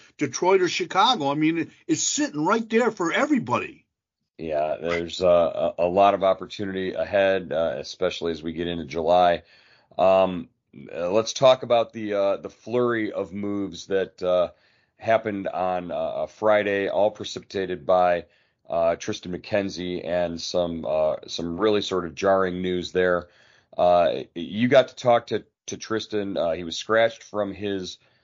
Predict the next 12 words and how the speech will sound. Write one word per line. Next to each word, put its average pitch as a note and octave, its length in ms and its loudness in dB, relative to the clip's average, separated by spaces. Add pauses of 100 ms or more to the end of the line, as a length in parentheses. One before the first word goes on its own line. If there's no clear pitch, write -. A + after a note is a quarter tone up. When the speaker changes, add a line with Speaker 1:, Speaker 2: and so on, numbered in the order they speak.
(260)
Speaker 2:
uh, F2 160 0
start G#2 460 2
on D#2+ 180 -6
Friday, G#2+ 680 0 (420)
and, F2+ 640 -4
uh, F2+ 200 2
the E2+ 120 -6
reason G2+ 340 -4
was G2 280 2
a F2 80 -4
sore F#2+ 340 2
elbow. G#2+ 580 4